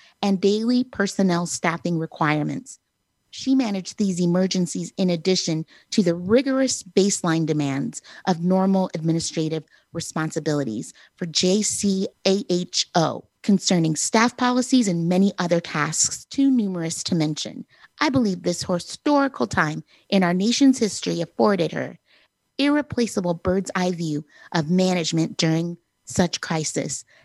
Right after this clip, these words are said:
Captain Cheever's interpersonal relationship skills, creative thinking towards problem solving, and conflict resolution were tested to their fullest capacity,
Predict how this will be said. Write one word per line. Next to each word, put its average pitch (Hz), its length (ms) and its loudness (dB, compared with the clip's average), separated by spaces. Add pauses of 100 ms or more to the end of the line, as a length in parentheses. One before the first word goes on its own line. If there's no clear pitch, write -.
(100)
Captain 247 420 2
Cheever's 196 500 0
interpersonal 202 680 0
relationship 196 680 0
skills, 220 600 -2 (320)
creative 185 440 0 (100)
thinking 240 400 2
towards 160 320 -6
problem 220 440 2
solving, 170 520 -2 (380)
and 196 360 0 (240)
conflict 226 460 -4 (100)
resolution 185 720 2 (260)
were 175 120 -2
tested - 520 0
to 214 120 4
their 160 160 -2
fullest 262 460 -2
capacity, 165 640 -2